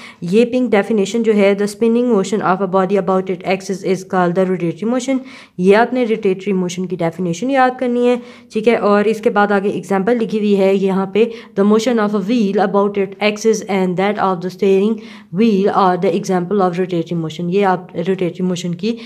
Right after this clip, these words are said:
एग्जांपल साथ में लिख के टू मार्क्स अपने पक्के कर सकते हैं। उसके बाद हमारे पास नेक्स्ट, हमारे पास ये types of motion की लास्ट टाइप है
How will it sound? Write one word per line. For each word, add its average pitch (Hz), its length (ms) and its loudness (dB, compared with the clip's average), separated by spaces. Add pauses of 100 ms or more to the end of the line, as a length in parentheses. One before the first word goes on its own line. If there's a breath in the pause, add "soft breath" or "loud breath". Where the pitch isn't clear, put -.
(180 loud breath)
एग्जांपल 180 400 -2
साथ 180 280 -2
में 175 80 -4
लिख 175 120 -8
के 269 160 -2
टू 208 320 -4
मार्क्स 175 400 -2
अपने 190 220 -4
पक्के 202 300 -6
कर 165 160 -6
सकते 165 320 -14 (160)
हैं। - 360 -4
उसके 254 280 -8
बाद 254 300 2
हमारे 214 360 -2
पास 214 340 0 (380 loud breath)
नेक्स्ट, 226 400 2
हमारे 214 320 0
पास 208 220 -4
ये 214 320 4
types 196 320 0
of 196 180 -4
motion 214 360 -2
की 190 120 -6
लास्ट 196 320 -2
टाइप 202 120 -2 (140)
है 208 180 2